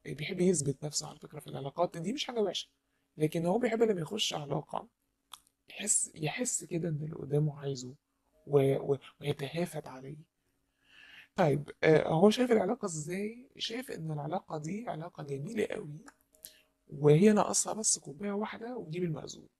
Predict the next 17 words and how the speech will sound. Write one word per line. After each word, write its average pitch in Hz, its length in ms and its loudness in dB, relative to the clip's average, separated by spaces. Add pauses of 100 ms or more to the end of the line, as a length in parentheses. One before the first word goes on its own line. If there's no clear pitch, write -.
(260)
والله 151 360 8
لأن 151 320 2
بعد 214 260 2
الورقة 190 380 0
دي 233 340 -8
هي 214 40 -6
ten - 240 -10
of - 40 -16
cups، - 420 -4
اتنين 202 160 -10
متجوزين. 156 520 -6 (760)
فهو 233 560 4 (280)
هذا 165 280 -6
الشخص - 600 -8 (120)
أنت 175 240 -2
بالنسبة 139 540 -6
له 160 280 -8